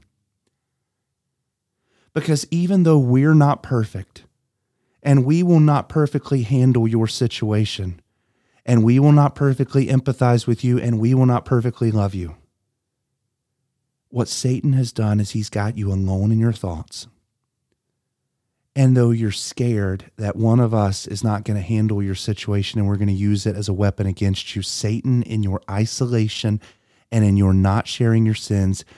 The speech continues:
is beating you over the head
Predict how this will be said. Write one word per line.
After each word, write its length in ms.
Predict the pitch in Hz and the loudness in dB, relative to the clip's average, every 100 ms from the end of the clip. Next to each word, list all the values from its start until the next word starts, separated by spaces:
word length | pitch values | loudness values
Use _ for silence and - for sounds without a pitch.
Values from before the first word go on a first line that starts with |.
| _ _ _ 110 | _ _ _ -6
is 160 | 98 | -4
beating 580 | 92 - 107 104 113 107 | -6 -4 0 2 4 4
you 220 | 101 101 - | 4 2 0
over 340 | 104 101 101 | -2 0 -2
the 120 | 101 | -2
head 520 | 85 - 98 87 82 | -6 -4 -4 -4 -6